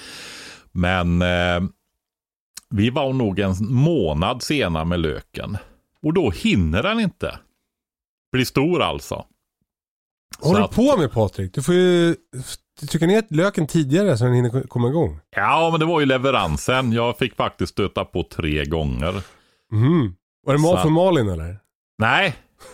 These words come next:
Speaker 1: Nej, det är ett bra bolag, eh, normalt sett, utan det är väl en fadäs det här då.
Speaker 2: Ja, jag fick leverans av Malin på Backa, Backe.
Speaker 1: Ja, precis. Hon som
Speaker 2: Ja.
Speaker 1: var med på biodlingskursen här.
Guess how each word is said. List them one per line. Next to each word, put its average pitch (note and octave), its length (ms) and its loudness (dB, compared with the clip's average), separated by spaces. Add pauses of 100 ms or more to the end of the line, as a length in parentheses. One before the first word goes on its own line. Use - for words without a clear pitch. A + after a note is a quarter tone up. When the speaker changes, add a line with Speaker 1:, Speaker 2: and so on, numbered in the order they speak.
(220)
Speaker 1:
Nej, G#2 440 0
det A#2 140 0
är A2 200 2
ett F#2+ 180 0
bra F2 320 0
bolag, D#2+ 680 0 (240)
eh, E2 60 -2
normalt D#2+ 520 -2
sett, D2 260 -4
utan D2+ 300 -4
det D#2+ 140 -2
är D2+ 60 -2
väl C#2+ 120 -4
en D2 120 -4
fadäs C#2+ 560 -6
det - 160 -6
här C#2+ 260 -6
då. - 140 -10 (340)
Speaker 2:
Ja, A2 220 0 (220)
jag D#3+ 280 2
fick D#3+ 100 0
leverans C#3 280 0
av B2 80 0
Malin B2 380 2
på G#2+ 400 0 (580)
Backa, - 680 -6 (120)
Backe. - 640 -4 (1120)
Speaker 1:
Ja, D3+ 320 -2 (160)
precis. A2+ 680 0 (200)
Hon A2 200 0
som - 120 -2
Speaker 2:
Ja. C#3 60 4
Speaker 1:
var G#2+ 80 0
med F#2+ 220 0
på G2 100 0
biodlingskursen E2 960 -2
här. D#2+ 280 -4